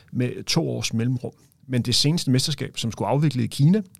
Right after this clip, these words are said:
i, i tyve tyve, blev aflyst på grund af corona,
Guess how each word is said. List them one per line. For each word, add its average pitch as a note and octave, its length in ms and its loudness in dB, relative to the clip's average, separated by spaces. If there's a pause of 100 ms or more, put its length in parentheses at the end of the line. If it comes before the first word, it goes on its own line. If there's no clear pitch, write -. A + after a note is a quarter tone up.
i, A#2+ 220 -4
i A2+ 260 -4
tyve A2+ 400 0
tyve, C#3+ 300 2
blev A#2+ 160 -2
aflyst C3+ 460 0
på A#2+ 80 -6
grund A2+ 240 -4
af G2 280 -6
corona, A#2 460 0